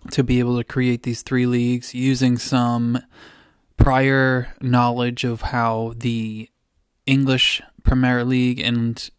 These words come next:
subsequent leagues below and the German Bundesliga, how those divisions are, uh, in the lower divisions are, are done by from a regional standpoint. So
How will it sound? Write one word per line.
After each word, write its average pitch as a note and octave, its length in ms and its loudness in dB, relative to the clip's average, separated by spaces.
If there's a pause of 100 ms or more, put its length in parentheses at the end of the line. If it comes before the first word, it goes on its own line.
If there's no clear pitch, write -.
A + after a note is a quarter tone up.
subsequent A#2+ 720 -2
leagues A#2+ 380 -4
below A#2 640 -4 (480)
and A#2 500 4
the A#2+ 200 -4
German A2+ 340 -2
Bundesliga, A2 960 -6 (100)
how A#2 320 -4
those A2+ 380 -4 (120)
divisions A2+ 560 -4
are, A2 340 -4 (440)
uh, A2+ 160 -2 (100)
in D3 140 4
the B2+ 80 4
lower A#2+ 240 2
divisions A2+ 500 -4
are, A2 360 -4 (120)
are B2 140 2
done A2+ 240 -2
by A2 160 -4
from A2 260 -6
a G#2+ 60 -8
regional A2+ 480 -2
standpoint. A#2 680 -4
So A#2 340 -4